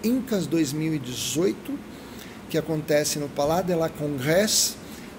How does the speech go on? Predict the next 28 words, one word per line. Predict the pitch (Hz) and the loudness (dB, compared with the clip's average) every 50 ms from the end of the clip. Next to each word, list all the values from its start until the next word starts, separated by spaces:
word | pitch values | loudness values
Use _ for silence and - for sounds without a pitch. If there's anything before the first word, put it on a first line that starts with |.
| - - | -10 -4
ah, | - 151 151 151 151 147 147 147 147 143 143 139 139 139 - - - - 156 | -2 0 0 0 0 0 0 0 0 -2 -2 -2 -4 -6 -8 -8 -6 -6 -4
um | 151 | 0
centro | - - - - 180 185 180 156 | 2 4 4 6 4 4 2 0
de | 156 151 | -2 -2
convenções | 139 160 151 151 147 143 127 - - 170 165 170 175 175 165 156 - - - - - - - - - - - - - - - - - | -2 -2 -2 -2 0 0 -2 0 0 0 0 0 0 2 2 4 4 4 2 0 -6 -12 -14 -16 -16 -16 -14 -14 -12 -12 -12 -12 -8
com | - 160 | -4 -2
uma | 160 160 | -2 0
excelência | 151 - - 151 143 147 156 165 156 - 147 139 139 131 - - | 0 2 2 2 0 0 0 0 0 0 0 -2 -4 -6 -6 -4
gigantesca, | 135 131 165 175 170 160 147 - - 160 175 202 202 - - - 220 - - - - - - - - - - - - - | -2 -2 0 0 0 -2 -2 0 0 2 2 4 2 0 0 -2 -4 -6 -8 -12 -14 -14 -12 -12 -12 -12 -12 -12 -6 -2
onde | - 156 165 165 160 165 | 0 0 2 2 2 2
nós | 170 165 143 | 2 2 2
vamos | 165 170 165 147 | 0 0 0 0
atuar | 156 151 156 - 151 151 147 143 135 135 | 0 -2 0 0 2 2 4 2 2 0
em, | 139 135 135 131 131 - - - - - - | -2 -4 -4 -6 -8 -10 -12 -14 -12 -10 -8
ah, | 131 131 131 131 - - | -8 -6 -6 -8 -8 -6
ah, | 135 135 131 131 127 127 127 127 123 123 127 127 123 - - - | -6 -4 -4 -4 -4 -4 -4 -4 -4 -6 -6 -8 -8 -10 -6 -4
com | 151 | -2
a | 147 147 | -2 0
base | 131 131 139 135 139 131 120 131 151 - - | 0 0 0 0 0 -2 -2 -4 -6 -2 -2
em | 170 190 | 0 0
Paris | 196 - - 190 160 143 143 160 226 277 - - - - - - - - - - - - - - | 0 0 0 0 0 0 2 0 2 0 0 0 -2 -4 -8 -12 -14 -14 -14 -14 -16 -14 -4 0
e | 151 170 | 0 2
na | 175 175 | 2 4
cidade | 175 - - 165 156 175 165 175 165 165 | 2 2 0 0 0 0 0 0 0 -2
de | 170 147 143 190 | -4 -4 -4 -2
Lille | 196 180 170 160 175 185 196 190 175 160 151 | -2 -2 0 0 0 -2 -2 -2 -2 -2 -2
também, | 135 - 147 143 143 143 147 151 156 156 - - - | -2 -2 -2 -2 -2 -4 -2 -2 -4 -4 -6 -6 -6
onde | 147 151 151 156 143 131 143 147 147 151 151 147 147 143 143 - | -4 -2 -2 -2 -2 -2 0 0 2 2 2 2 2 0 0 -2